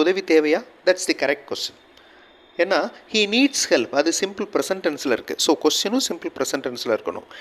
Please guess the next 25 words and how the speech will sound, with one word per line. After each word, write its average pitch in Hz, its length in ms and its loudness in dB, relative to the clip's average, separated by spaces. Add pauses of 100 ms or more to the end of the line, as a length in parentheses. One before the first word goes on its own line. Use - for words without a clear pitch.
(320)
Did 220 100 2 (100)
he 233 80 4 (100)
need 233 180 4 (220)
help? - 200 4 (420)
அது 202 100 -2 (100)
சிம்பிள் 175 260 -2 (120)
பாஸ்ட் 120 280 0
டென்ஸ். - 200 -10 (440)
Doesn't 254 360 4
he 214 80 2 (100)
need 214 220 0
help? 214 260 2
அவருக்கு 165 320 2
உதவி 196 160 0 (120)
தேவையில்லையாங்கிறது 175 760 2 (100)
மேட்ச் 139 260 -2
ஆகாது. - 240 -6 (1400)
இங்கிலீஷ் 277 380 4
மாடல் 220 360 6
சென்டென்சஸ் 175 420 0
பார்த்து 170 300 4
நீங்க 147 200 2
இங்கிலீஷ்ல 151 320 4 (120)
பேசுறதுக்கு, 143 460 4 (100)
எழுதுறதுக்கு 131 400 0